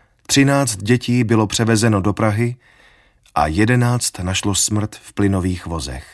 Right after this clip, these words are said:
Členem popravčí čety byl střelec Heinz Barth. V roce devatenáct set osmdesát dva před soudem ve východním Berlíně vypovídal.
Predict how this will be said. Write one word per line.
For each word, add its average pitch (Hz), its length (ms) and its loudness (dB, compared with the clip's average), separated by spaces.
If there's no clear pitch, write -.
Členem 123 420 2
popravčí 135 540 0
čety 120 320 0
byl 90 220 -2
střelec 113 560 -2
Heinz 104 420 -2
Barth. 92 460 -4
V - 40 -14
roce 113 300 2
devatenáct 131 480 2
set 123 140 -4
osmdesát 113 580 0
dva 98 320 -4
před - 280 -6
soudem 92 400 -2
ve 87 100 -4
východním 87 480 -6
Berlíně 120 600 -2
vypovídal. 71 800 -4